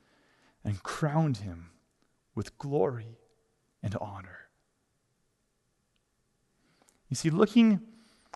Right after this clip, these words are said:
at the stars as an atheist or a deist or a pantheist, it tells you that you're infinitely small and that you don't matter.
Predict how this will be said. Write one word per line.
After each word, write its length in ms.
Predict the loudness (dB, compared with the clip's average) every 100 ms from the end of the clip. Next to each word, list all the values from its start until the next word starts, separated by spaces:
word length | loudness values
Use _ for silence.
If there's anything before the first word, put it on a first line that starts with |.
| -20 -2
at 160 | 2 4
the 80 | 4
stars 920 | 2 2 2 4 4 2 -2 -6 -6
as 100 | -6
an 100 | -4
atheist 720 | 0 0 2 2 0 -6 -12 -14 _ _ -2
or 160 | 2
a 60 | 2
deist 580 | 4 4 4 2 -2 -10 -12
or 80 |
a 60 | -16
pantheist, 840 | -10 0 2 2 -2 -8 -10 -14 -18 _ _ _ _ -20 _ -8
it 80 | -2
tells 260 | 6 6
you 60 | 6
that 100 | 2
you're 180 | 4 4
infinitely 600 | 4 2 2 -2 0 0
small 800 | 0 0 2 4 4 2 -4 -8 -20 -10
and 100 | -6
that 120 | -4 -2
you 60 |
don't 280 | 0 0 0
matter. 460 | -6 -10 -16 -20